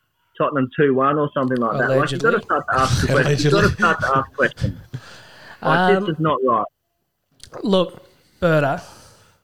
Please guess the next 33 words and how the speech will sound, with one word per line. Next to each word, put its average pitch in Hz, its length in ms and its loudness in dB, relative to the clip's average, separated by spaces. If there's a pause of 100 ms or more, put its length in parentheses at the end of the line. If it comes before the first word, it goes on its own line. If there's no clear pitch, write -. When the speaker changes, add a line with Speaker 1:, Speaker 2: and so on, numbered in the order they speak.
(720)
Speaker 2:
I 156 120 0
know 165 160 4
you're, 147 400 2
you're 143 180 -2
obviously, 123 540 -4 (160)
you 131 140 -14
know, 110 160 -12 (1120)
disappointed 120 560 -4
in 110 100 -6
the 110 60 -10
decision, 120 600 -6
but 117 400 -10
when 151 180 -4
you 156 120 0
speak 180 440 -2
about 143 240 -2
Diogo, 120 560 -6 (180)
Diogo 127 420 -2
Jota, 113 440 -8 (960)
there, 165 260 2
surely 196 460 2
there 151 220 2
are 139 60 0
things 135 300 -4
he 135 160 -4
could 123 140 -4
avoid 117 440 -2
in 113 200 -4
getting 113 300 -6
that 113 160 -10
second 107 300 -12
yellow. 101 320 -14 (380)
Speaker 1:
Absolutely. 196 580 2